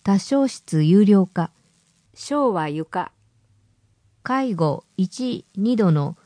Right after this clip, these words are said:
保険外しほか、数点が伝えられているが、民主的医療機関の連合体、民医運が緊急調査の結果を発表したところによると、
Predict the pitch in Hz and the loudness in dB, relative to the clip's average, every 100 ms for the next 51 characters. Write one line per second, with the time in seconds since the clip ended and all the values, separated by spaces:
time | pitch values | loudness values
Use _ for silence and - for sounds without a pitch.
0 | _ 214 214 269 262 233 208 196 170 147 | _ -6 -4 -2 -2 -4 -4 -2 -4 -6
1 | - _ - 143 - 160 - _ _ _ | -14 _ -10 -8 -6 -6 -8 _ _ _
2 | _ _ _ - - 269 262 262 247 240 | _ _ _ -12 -6 -4 -2 0 2 0
3 | 226 - - - 240 240 233 226 226 220 | -2 -6 -12 -6 -4 -2 0 -2 0 0
4 | 202 190 135 _ _ _ _ _ _ _ | 2 0 -4 _ _ _ _ _ _ _
5 | _ _ _ _ _ _ _ _ _ 202 | _ _ _ _ _ _ _ _ _ 4
6 | 247 269 - - 254 226 214 - - 202 | 4 4 0 -4 -4 -2 -4 -6 -2 0
7 | 254 269 - - 208 160 151 151 180 208 | 2 0 -4 0 4 6 6 4 4 6
8 | 196 185 180 175 151 - _ _ _ _ | 4 2 0 -2 -4 -8 _ _ _ _
9 | _ 196 240 269 269 269 262 196 151 135 | _ -2 0 2 2 2 2 0 -2 -4
10 | - _ _ _ _ _ _ - 165 151 | -10 _ _ _ _ _ _ -4 0 0
11 | - - 240 285 285 285 277 277 233 175 | -4 -2 2 2 2 0 0 0 2 4
12 | 160 - 190 - 220 202 196 190 202 - | 4 2 -4 -2 -2 0 0 0 0 0
13 | 247 233 226 214 208 220 214 156 135 135 | -2 0 -4 -4 -2 0 2 2 2 -2
14 | - 127 | -6 -10